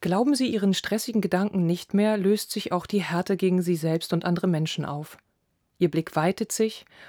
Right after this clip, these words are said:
und Sie sehen Perspektiven, die vorher auch schon da waren, die Sie aus Ihrer verengten Wahrnehmung jedoch nicht sehen konnten. Mit einem freundlichen Blick auf sich selbst können Sie entspannen,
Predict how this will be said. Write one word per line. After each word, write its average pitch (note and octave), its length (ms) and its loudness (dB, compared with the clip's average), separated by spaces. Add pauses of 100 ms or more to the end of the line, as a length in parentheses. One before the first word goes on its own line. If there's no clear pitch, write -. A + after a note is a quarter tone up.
(120)
und F#3 120 -2
Sie F3+ 120 -2
sehen G#3+ 280 2
Perspektiven, F#3+ 800 -2
die F3 100 0
vorher D#3+ 460 -2
auch A3 180 0
schon E3 240 -2
da F#3+ 280 0
waren, D#3 340 -4 (500)
die B3+ 60 -4
Sie A#3+ 180 -4
aus F3+ 140 -6
Ihrer F3+ 180 -2
verengten F3+ 520 -4
Wahrnehmung F3 460 2
jedoch F#3 300 -2
nicht G#3 200 -4
sehen D#3 260 -2
konnten. D3 440 -10 (1600)
Mit - 140 0
einem A3+ 160 4
freundlichen B3+ 600 2
Blick G#3+ 240 2
auf G3 160 -2
sich G#3 200 -4
selbst - 520 -4 (360)
können F3 280 0
Sie E3 160 -2
entspannen, D#3 680 -4